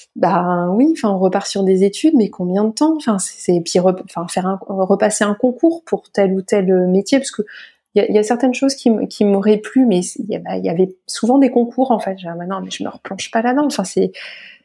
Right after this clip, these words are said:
c'est pas possible. Enfin, je, je me sens pas l'énergie. Et puis, si j'échoue, et puis, euh, enfin »,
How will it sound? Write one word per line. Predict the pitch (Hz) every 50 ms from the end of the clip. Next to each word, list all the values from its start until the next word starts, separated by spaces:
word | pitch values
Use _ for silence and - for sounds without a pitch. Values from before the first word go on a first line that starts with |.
| _
c'est | - - - 190 185 190 -
pas | - 196 202 196
possible. | 196 - - 226 214 214 214 - - 262
Enfin, | 233 240 214 190
je, | 185 196
je | 185 180 190 180
me | 175 175 180 175
sens | 175 - 185 185 185 185
pas | - 196
l'énergie. | 190 196 196 196 202 208 208 214 220 233 254 269 277 269 254 220
Et | 190
puis, | - - -
si | - - - 196
j'échoue, | 185 190 190 185 - - - 269 269 277 269 269 262
et | 233 190 180
puis, | - - - - 202 190 185 180
euh, | 175 180
enfin », | 180 180 180 175 175 170 165 165